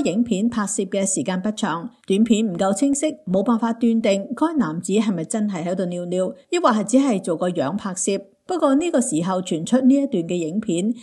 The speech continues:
被認為好可能係刻意針對中共網紅鐵頭到靖國神社撒尿一事。X 平台好多網友留言話：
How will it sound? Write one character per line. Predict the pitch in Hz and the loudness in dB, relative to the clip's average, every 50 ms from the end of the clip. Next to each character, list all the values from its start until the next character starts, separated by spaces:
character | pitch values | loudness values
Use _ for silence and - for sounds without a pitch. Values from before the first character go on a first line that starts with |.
| - - - | -12 -8 -2
被 | - 254 262 254 | 0 2 4 4
認 | 247 240 | 2 2
為 | 233 202 190 196 202 202 - - | 2 2 0 0 -2 -4 -6 -2
好 | - 240 | 0 0
可 | 262 - 262 277 302 | 2 2 0 0 0
能 | 294 240 170 185 | 0 0 0 0
係 | 190 202 202 | -2 0 0
刻 | 247 277 - - | -2 -2 -4 -4
意 | 214 220 220 220 | -4 -4 -4 -4
針 | 208 - 302 311 302 - | -4 -4 -4 -4 -2 0
對 | 254 214 208 | 0 0 0
中 | 202 - 339 349 330 | 0 -2 -6 -6 -4
共 | - 226 190 185 | -2 -2 -2 -2
網 | 180 160 147 156 185 214 | -2 -2 -2 -2 -4 -4
紅 | - 185 165 175 220 - _ _ - | -2 -2 -2 -4 -6 -12 _ _ -2
鐵 | - 226 214 214 214 | 0 0 0 0 -2
頭 | - 170 151 170 185 240 - - | -2 -2 -2 -2 -4 -6 -6 -4
到 | 240 220 226 226 | -4 -2 -2 0
靖 | - 226 202 185 | 0 -2 0 0
國 | 220 208 202 | -2 -2 -4
神 | 196 - - 175 165 170 170 | -4 -8 -8 -8 -8 -6 -4
社 | - 175 165 180 | -4 -2 -2 -2
撒 | 180 - 202 180 | -2 -2 -2 -2
尿 | 180 175 170 160 | -2 -2 -2 -2
一 | 170 185 | -2 -2
事。 | 196 190 - 196 180 180 165 - - _ _ _ _ _ _ - | -2 -2 -2 -2 -2 -2 -4 -6 -10 _ _ _ _ _ _ 8
X | 262 285 262 269 | 8 8 8 6
平 | - 196 165 175 | 0 -2 -2 -2
台 | - 185 165 165 165 | -2 -2 -2 -2 -2
好 | 165 - 190 190 | -2 -2 0 2
多 | 214 277 277 | 4 4 6
網 | 254 196 156 165 180 | 6 4 4 0 -2
友 | 185 170 165 180 | -2 0 0 0
留 | 185 175 151 151 156 | 0 0 0 -2 -2
言 | 156 165 156 156 | -2 -2 -2 -2
話： | 165 175 175 175 | -2 -2 -2 -4